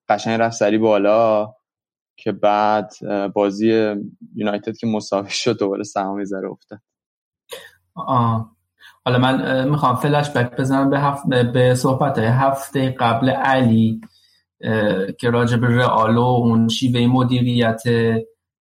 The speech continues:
Speaker 2: اه، رئال مادرید، اه، اشاره می‌کرد. من فکر کنم این اتفاقا باعث می‌شه که تیم‌های بیشتری بخوان اون کار رو انجام بدن، چون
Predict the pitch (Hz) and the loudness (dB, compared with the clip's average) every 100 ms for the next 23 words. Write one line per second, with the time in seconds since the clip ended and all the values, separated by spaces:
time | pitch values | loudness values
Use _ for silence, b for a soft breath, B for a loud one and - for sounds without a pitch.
0 | - 117 113 113 113 110 110 127 - _ | -4 0 2 2 2 0 -4 -8 -14 _
1 | _ _ _ _ - 123 120 117 120 120 | _ _ _ _ -6 0 2 2 2 4
2 | 120 120 117 113 113 113 113 113 113 - | 4 4 2 0 -2 -2 2 0 -2 -12
3 | _ - 113 113 - - 123 123 120 117 | _ -6 -4 -4 -6 -4 -2 0 0 2
4 | 117 117 120 120 - 113 113 120 - 127 | 2 2 2 0 -2 0 0 -2 -4 -2
5 | 120 120 131 - 147 151 143 127 139 147 | 0 -2 -4 -2 0 2 0 0 -4 -8
6 | _ _ _ - 165 151 160 143 135 127 | _ _ _ -4 -2 0 0 2 0 2
7 | 139 131 - 143 147 147 151 151 151 151 | 2 0 -2 -4 -4 0 2 2 2 2
8 | 151 156 127 120 123 139 - - 120 123 | 2 2 2 2 0 -2 -2 -2 0 2
9 | 117 113 117 110 110 113 117 113 110 110 | 0 0 0 0 0 0 0 0 0 0
10 | 110 110 113 185 - - - _ _ _ | -2 -2 0 0 -2 -6 -12 _ _ _
11 | _ _ _ - 127 123 117 - | _ _ _ -4 0 2 0 -6